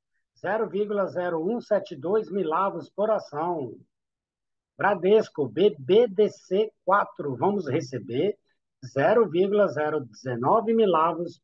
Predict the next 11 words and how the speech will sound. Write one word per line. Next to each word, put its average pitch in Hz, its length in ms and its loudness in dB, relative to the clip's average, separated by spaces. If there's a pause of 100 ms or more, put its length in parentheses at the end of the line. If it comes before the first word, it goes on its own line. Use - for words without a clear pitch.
por 208 160 2
ação. 175 680 0 (800)
Banestes, 190 1200 0 (380)
B 135 80 -4
E 208 540 4
S 196 320 2
E 185 360 0
três, 170 840 -2 (300)
J 156 340 2
C 262 220 2
Ps, 185 760 0